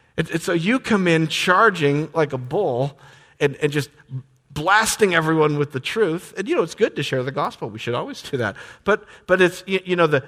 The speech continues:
the grace of the gospel message is not paired with a gracious delivery. And so as a result, your family's just on their heels wondering what happened to this person that they used to be perfectly happy with,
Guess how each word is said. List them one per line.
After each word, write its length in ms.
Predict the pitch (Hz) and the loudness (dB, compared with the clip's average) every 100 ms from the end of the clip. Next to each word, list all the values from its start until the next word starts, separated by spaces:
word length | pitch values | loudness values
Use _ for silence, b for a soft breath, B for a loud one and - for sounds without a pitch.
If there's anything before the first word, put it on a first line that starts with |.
| - | -2
the 100 | 151 | -4
grace 500 | 135 147 190 254 - | -2 2 4 4 0
of 140 | 175 | 0
the 60 | 151 | -2
gospel 520 | 131 160 196 - 147 | 0 2 2 -2 -2
message 520 | 139 208 - 123 127 - | 0 0 -2 -4 -6 -4
is 220 | 143 139 | -6 -4
not 360 | 143 165 165 - b b b b _ - | 0 2 0 -4 b b b b _ -8
paired 680 | - 220 170 131 143 147 | 2 4 6 4 2 0
with 260 | 151 147 - - | 2 2 2 -6
a 80 | |
gracious 720 | 127 120 135 170 175 - 127 | -6 -4 -2 0 -2 -6 -8
delivery. 600 | 131 131 175 190 110 92 92 _ _ _ _ _ _ _ _ _ _ _ _ | -4 -4 -2 -4 -8 -10 -12 _ _ _ _ _ _ _ _ _ _ _ _
And 160 | 110 117 | -6 -2
so 200 | - 123 | 2 2
as 220 | 117 113 | 2 0
a 60 | |
result, 600 | 110 110 120 123 107 - - | -2 0 2 2 2 -4 -18
your 160 | - 110 | -10 -8
family's 560 | - 127 127 107 101 | -2 0 0 -2 -8
just 340 | - 101 95 - _ _ _ - | -12 -12 -12 -16 _ _ _ -2
on 180 | 127 | 0
their 160 | 127 113 | 2 0
heels 420 | 110 165 123 107 | 2 0 0 -4
wondering 540 | 110 120 120 113 107 110 | -4 -4 0 -2 -4 -2
what 240 | 135 131 | 0 0
happened 540 | 123 139 143 110 110 | 0 0 0 -4 -6
to 100 | 110 | -4
this 180 | 110 110 | -4 -4
person 400 | - 135 135 110 | -4 -4 -4 -6
that 120 | 110 | -8
they 60 | 104 | -6
used 180 | 110 120 | -6 -6
to 60 | |
be 120 | 107 110 | -8 -6
perfectly 380 | 123 123 139 | -6 -6 -6
happy 320 | 139 156 170 101 | -4 -4 -4 -8
with, 340 | 92 87 - | -12 -14 -14